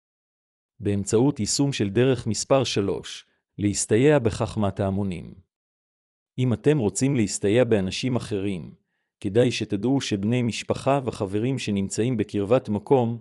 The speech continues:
לא תמיד ידעו לתת לכם את כל הפתרונות הדרושים.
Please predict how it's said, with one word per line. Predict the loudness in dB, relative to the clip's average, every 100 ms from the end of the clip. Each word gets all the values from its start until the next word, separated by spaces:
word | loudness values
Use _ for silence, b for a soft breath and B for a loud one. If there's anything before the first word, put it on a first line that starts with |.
| -2
לא | 2 2
תמיד | 2 0 0
ידעו | 0 0 0 2
לתת | 2 0 -2
לכם | -4 -2 -4 -4 -10
את | -10
כל | 0 2
הפתרונות | 2 -2 -2 0 0 0
הדרושים. | -2 -2 -6 -6 -10 -12